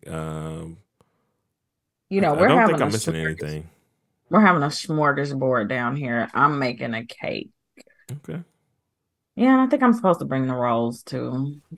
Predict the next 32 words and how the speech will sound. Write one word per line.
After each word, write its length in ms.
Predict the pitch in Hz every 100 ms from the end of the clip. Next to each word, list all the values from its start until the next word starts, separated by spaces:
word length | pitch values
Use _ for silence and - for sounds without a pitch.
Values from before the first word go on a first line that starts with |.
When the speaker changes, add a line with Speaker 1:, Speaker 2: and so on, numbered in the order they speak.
| -
Speaker 2:
I 80 |
haven't 300 | 180 202 185
talked 260 | - 143 131
to 40 | 147
Mama 300 | 135 127 120
about 260 | 110 82
if 80 | 143
we're 80 | 139
gonna 220 | 135 127
cook 260 | - 131 -
something 280 | - 120 131
separate 420 | - 131 151 147
at 180 | 147 -
the 100 | 160
house, 480 | 156 151 80 160 -
just 260 | 160 160
to 80 | 170
have 360 | 160 156 151 156
a 40 |
little 360 | 160 160 160 156 _ _ _ _ _ _ -
something 300 | 170 156 156
to 100 | 160
nosh 540 | 147 151 156 160 -
on. 640 | 151 160 156 156 165 156 156 _ _ _
We 120 | 175
might, 420 | 165 160 156 156 - _ -
but 320 | 170 165 - _ _ _ _ _ _ _ _
I'm 220 | 120 156
on 300 | 175 202 214
pound 520 | 220 214 180 151 139 143
cake 260 | 139 131 - -
duty. 720 | - 143 135 127 98 95 62